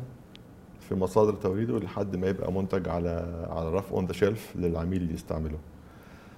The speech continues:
فإحنا كده بنتكلم على مجموعة من الوظائف الأساسية بتمثل القلب النابض والهيكل العظمي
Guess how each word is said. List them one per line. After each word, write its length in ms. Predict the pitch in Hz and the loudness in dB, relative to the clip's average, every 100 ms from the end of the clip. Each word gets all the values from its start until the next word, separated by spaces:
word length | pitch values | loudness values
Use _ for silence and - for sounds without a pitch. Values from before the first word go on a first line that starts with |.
| - | -18
فإحنا 420 | - 95 95 123 | 6 10 10 8
كده 180 | 113 127 | 6 6
بنتكلم 400 | 113 107 120 110 | 6 6 6 8
على 180 | 101 98 | 6 6
مجموعة 380 | 90 87 104 104 | 2 2 2 2
من 80 | 95 | 2
الوظائف 440 | 90 87 - - | 2 4 2 0
الأساسية 760 | - - 90 104 101 92 87 82 | -6 -6 -4 2 4 4 2 0
بتمثل 760 | 82 - 87 101 113 - 113 110 110 - - - | -2 -2 0 2 0 2 2 2 -4 -10 -12 -2
القلب 760 | 87 85 82 82 - 104 104 | 0 2 0 -2 6 8 8
النابض 360 | 92 92 110 123 - - - - - - - - - - - | 6 6 6 4 -4 -14 -16 -18 -18 -18 -18 -18 -18 -12 2
والهيكل 520 | 87 87 107 110 104 | 6 6 6 6 6
العظمي 460 | 92 98 110 120 | 6 6 6 2